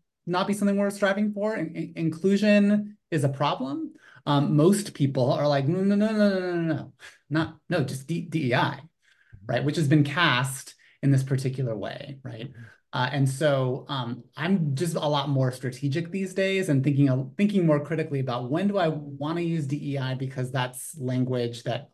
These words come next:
Speaker 1: my audience will understand as, as I intend it to be
Speaker 2: Mm-hmm.
Speaker 1: understood. And when do I wanna be real explicit about D E I stands for diversity, equity, and inclusion, right? Because especially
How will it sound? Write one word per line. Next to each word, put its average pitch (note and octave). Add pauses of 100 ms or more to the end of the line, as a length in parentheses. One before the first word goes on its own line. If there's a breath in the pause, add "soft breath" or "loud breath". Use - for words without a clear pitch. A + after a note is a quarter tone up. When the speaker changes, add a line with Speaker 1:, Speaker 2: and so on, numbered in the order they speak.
(580)
Speaker 1:
my B2
audience A#2+
will B2
understand A#2+
as, A#2
as C3+
I A#2+
intend A#2+
it -
to F3+
be F#3+
Speaker 2:
Mm-hmm. G#3 (360 loud breath)
Speaker 1:
understood. G#3 (320 loud breath)
And D3+
when F3
do E3+
I E3+
wanna D#3
be C3
real C#3+
explicit F3
about A2
D E3
E D#3+
I D3
stands C3
for A#2+
diversity, B2+
equity, A#2
and A2
inclusion, B2
right? A#2+
Because B2
especially B2+